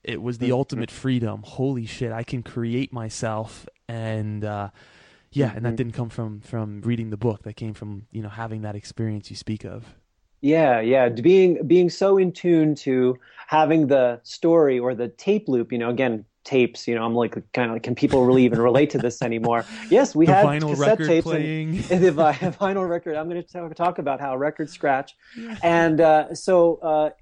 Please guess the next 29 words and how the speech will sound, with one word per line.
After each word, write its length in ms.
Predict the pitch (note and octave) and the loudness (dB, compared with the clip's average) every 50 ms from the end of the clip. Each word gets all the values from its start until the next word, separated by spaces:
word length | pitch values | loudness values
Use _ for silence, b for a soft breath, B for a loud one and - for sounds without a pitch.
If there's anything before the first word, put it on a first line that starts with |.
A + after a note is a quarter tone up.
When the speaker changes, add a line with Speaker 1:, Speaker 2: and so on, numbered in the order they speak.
| - - - | -16 -12 -6
Speaker 2:
anyway, 340 | G#3+ A#3 A3 F3+ E3+ D#3 D#3 | -2 0 2 4 4 4 4
it's 140 | D3+ - | 2 2
like 120 | F#3 F#3 F3 | 0 0 0
this 260 | G3 G#3+ F3+ - _ | 0 -2 -4 -4 _
tape 380 | - - - A3 B3 C4 - - | -14 -4 0 2 2 2 2 2
loop. 320 | E3+ D3 C3+ C3 B2+ - b b b b b b b b | 2 2 2 2 -2 -4 b b b b b b b b
It's 140 | - D#3 - | -2 0 0
just 180 | G#3 F#3+ - | 0 2 2
been 140 | - F#3 E3 | 2 2 2
playing 420 | - - - G#3 G#3+ A3 A3+ A3+ A3 | 0 -2 0 2 4 4 4 4 2
and 80 | G#3 | 0
playing 320 | - - G3 F#3 F#3 F3+ E3+ | 0 2 2 4 4 4 4
and 80 | D#3 - | 2 0
playing. 460 | - - G3 F#3 E3 D3+ D3 C#3 C#3 | -2 -2 0 2 2 2 2 0 0
And 100 | C#3 D3+ | 0 2
then 160 | D#3 D#3 D#3 b b b b b b | 0 0 -2 b b b b b b
you, 240 | - D#3 F3+ F#3 F#3 | 2 6 6 6 6
you're 200 | F3 D3+ E3+ G3 | 6 4 2 2
talking 360 | - - F#3 F3+ F3 - F3 | 2 2 2 2 2 0 0
about 280 | D#3+ C#3 D#3 D3+ C#3+ - | 2 4 4 4 4 2
this 200 | D3+ C#3+ - - | -2 -4 -2 -4
awareness 460 | D3 C3 D3 E3 E3+ E3+ D3 C#3 C3 | -2 -2 0 0 0 0 -2 -4 -4
that 160 | - C3+ B2+ | -6 -6 -4
one 260 | C#3 C3+ D#3+ E3+ E3+ D#3 | -2 0 0 0 0 2
day 340 | C#3 D#3+ D#3+ D3+ C3+ C3 B2 | 2 4 4 4 4 2 0
it 80 | A#2+ | -2
just 200 | - D#3+ D3+ - | -6 -8 -10 -4
wasn't 400 | C#3+ C#3 D#3 D#3 B2+ C#3+ B2 G#2+ | 0 2 2 2 0 -2 -4 -2
there. 400 | - D#3+ E3+ D#3+ C#3+ B2+ B2 A#2+ | 0 2 4 4 4 2 0 -2